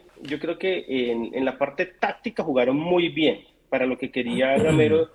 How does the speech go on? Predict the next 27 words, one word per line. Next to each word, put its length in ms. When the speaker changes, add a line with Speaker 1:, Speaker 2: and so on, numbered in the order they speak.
Speaker 1:
para 200
que 100
no 240
nos 240
hagan, 300
para 240
defender 540
y 60
para 440
tener 240
el 80
balón 300
y 80
todo. 240
Pero 220
atacando 480
sí 300
el 100
equipo 340
fue 160
muy 160
flojo, 360
porque 260
Millonarios 440
no 120
tuvo 240
explosión 580